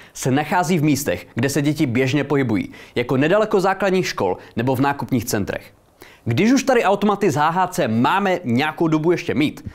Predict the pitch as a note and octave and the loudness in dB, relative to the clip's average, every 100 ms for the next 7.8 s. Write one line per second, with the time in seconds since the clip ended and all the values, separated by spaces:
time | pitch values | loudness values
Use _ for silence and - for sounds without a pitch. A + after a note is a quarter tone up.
0 | - - - - - - G3 B3+ G3+ A3+ | -18 -20 -6 -6 -4 -4 -2 0 0 0
1 | A3 F#3+ G#3 C#3+ B2 F2 C2+ - - - | 2 2 0 0 0 -2 -4 -10 -20 -6
2 | B2 D3 F3+ F3 F3 F3 E3 E3+ - B2 | -4 -2 0 0 0 -2 -2 -2 -2 0
3 | D#3 D#3 C#3+ C3 - A2+ G2 E2+ - _ | 0 2 0 0 -2 -2 -2 -4 -8 _
4 | _ _ _ B2+ G3 C4 C#3+ G3+ A3 A#3 | _ _ _ 0 2 2 0 0 0 0
5 | - D3+ - A2 F#2+ F#2 - _ _ - | 0 -2 -2 -2 -2 -6 -12 _ _ -4
6 | C3+ F#3+ A3+ B3 A#3 F#3 F3 F3 F3+ F3 | 0 2 2 2 2 2 0 2 2 2
7 | E3 E3 D#3+ - D#3 A2+ F#2+ | 0 -2 -2 0 0 0 -2